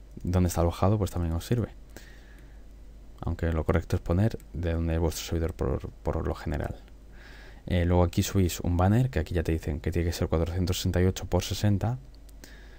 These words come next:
La U R L de tu web, el título de tu web, una, una pequeña descripción y un, y una descripción, eh, general de todo lo que hay, ¿vale? Eh, luego por aquí, pues, si queréis permitir comentarios, créditos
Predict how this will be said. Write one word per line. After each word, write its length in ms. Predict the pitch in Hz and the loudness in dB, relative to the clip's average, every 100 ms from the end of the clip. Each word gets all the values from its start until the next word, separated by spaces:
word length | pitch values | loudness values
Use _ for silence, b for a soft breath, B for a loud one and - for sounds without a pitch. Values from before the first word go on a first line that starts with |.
| B B B - | B B B -8
La 200 | 85 80 | 0 2
U 120 | 80 | 4
R 140 | 82 87 | 6 6
L 160 | 85 | 6
de 100 | 82 | 4
tu 120 | 85 95 | 4 4
web, 240 | 107 113 - | 6 6 2
el 140 | - | -4
título 280 | 95 92 - | -2 -2 0
de 60 | 78 | 2
tu 80 | 95 | 4
web, 240 | 110 117 - - | 4 4 0 -4
una, 160 | 90 80 - - | -2 -2 -6 -2
una 160 | 92 | 0
pequeña 260 | 85 82 82 | 2 2 2
descripción 600 | 80 - 92 - 113 120 - - | 0 -2 -2 0 0 -2 -8 -6
y 100 | 90 | -2
un, 360 | 87 82 78 - - - | 0 0 -2 -4 -8 -8
y 140 | - | -2
una 100 | 85 | 0
descripción, 720 | 82 - 82 - 90 87 85 - - B B B B B | 0 -2 -2 0 2 2 -2 -6 -14 B B B B B
eh, 100 | - | -8
general 500 | - - 82 80 78 | -4 0 2 4 2
de 100 | 80 80 | 0 4
todo 160 | 85 | 4
lo 60 | 82 | 4
que 80 | 78 | 2
hay, 260 | 78 - - | -2 -4 -4
¿vale? 260 | 185 110 - - - - B B B B B B - - - - - - | -2 -2 -6 -18 -18 -20 B B B B B B -18 -18 -20 -20 -14 -6
Eh, 160 | 80 | 0
luego 160 | 82 87 | 2 4
por 120 | 90 | 4
aquí, 220 | 87 104 | 4 2
pues, 320 | 95 95 104 | 4 4 4
si 180 | - - | 2 -4
queréis 220 | - 87 | -2 -4
permitir 440 | - 87 82 87 - | -4 -2 -2 -2 0
comentarios, 920 | 90 98 101 107 101 98 101 101 - | 2 4 6 6 6 6 4 2 -2
créditos 800 | - 80 90 92 98 98 98 - | 0 2 4 4 4 4 2 -2